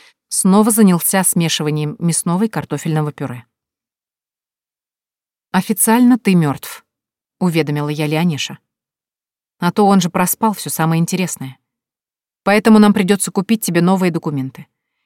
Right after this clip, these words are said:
И выкуп твоего тела нам обошёлся во внушительную сумму».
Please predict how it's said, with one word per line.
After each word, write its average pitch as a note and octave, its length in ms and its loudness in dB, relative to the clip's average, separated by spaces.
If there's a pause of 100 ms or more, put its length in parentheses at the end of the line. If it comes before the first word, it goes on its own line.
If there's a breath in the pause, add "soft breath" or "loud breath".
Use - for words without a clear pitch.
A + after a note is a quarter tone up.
И G#3+ 120 4
выкуп G#3+ 340 0
твоего F3 360 -2
тела G#3+ 280 0
нам G#3 200 6
обошёлся F3 480 0
во F3 100 2
внушительную D#3+ 600 -2
сумму». C3 400 -12